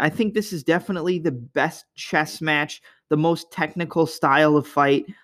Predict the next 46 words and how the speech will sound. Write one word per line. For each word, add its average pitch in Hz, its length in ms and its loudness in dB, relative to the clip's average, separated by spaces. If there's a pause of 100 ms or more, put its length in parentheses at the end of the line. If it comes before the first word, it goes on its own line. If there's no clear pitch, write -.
I 143 100 -2
think 151 220 -2
it's 151 140 -6
gonna 156 180 0
be 151 140 6
a 131 100 4
full 170 460 0
display 143 640 2 (280)
of 131 220 0
mixed 139 320 0
martial 135 400 0
arts, 104 260 0
including 127 440 -4
striking, 143 720 -2
clinch 151 460 -6
work, 120 320 -2 (100)
grappling, 131 840 -2
wrestling, 131 640 -2 (200)
submissions. 147 720 -2 (180)
I 156 60 -2
think 190 260 0
we're 214 80 4
gonna 202 160 2
get 185 160 4
a 175 40 4
taste 156 360 2
of 139 100 0
all 135 280 4
of 117 80 -2
it, 95 160 -4 (260)
but 139 80 2
I 143 60 4
think 143 300 -2
the 143 100 2
main 151 500 0
majority 156 640 2
of 151 140 0
this 147 180 -2
fight 156 340 2
is 139 120 -2
gonna 147 180 0
take - 320 -2
place 139 240 0
on - 80 -4
the 135 80 -4
feet. - 380 -8